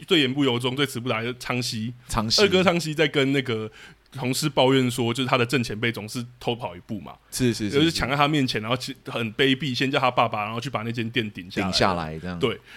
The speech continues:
Speaker 1: 可是他自己明明上一秒也才想要偷跑，然后也才在思索说，“我也想要偷跑，先抢先去顶那样下那一间店。”
Speaker 2: 啊。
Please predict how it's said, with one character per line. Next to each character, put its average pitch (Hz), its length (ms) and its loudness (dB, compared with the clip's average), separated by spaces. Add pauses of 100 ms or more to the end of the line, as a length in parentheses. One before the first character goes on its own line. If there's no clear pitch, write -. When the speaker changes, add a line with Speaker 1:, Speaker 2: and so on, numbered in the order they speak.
Speaker 1:
可 123 100 -2
是 196 140 -2
他 214 120 -2
自 220 140 -6
己 123 160 -6
明 110 140 -2
明 123 120 2
上 156 300 0
一 156 60 4
秒 110 280 0 (220)
也 120 80 -6
才 127 180 4
想 110 220 0
要 131 140 4
偷 123 260 0
跑， - 300 -2 (320)
然 - 0 -
后 151 100 2
也 143 80 4
才 123 160 2
在 147 120 4
思 147 220 -4
索 120 160 -2
说 123 140 -2
，“我 139 100 6
也 143 120 2
想 107 160 -6
要 120 100 0
偷 123 160 -2
跑， 120 160 -4
先 123 180 -2
抢 104 200 -8
先 113 180 -6
去 127 100 -4
顶 117 220 -10
那 107 60 -10
样 107 120 -8
下 107 140 -8
那 101 100 -10
一 95 80 -10
间 90 220 -16
店。” 95 180 -8
Speaker 2:
啊。 110 640 0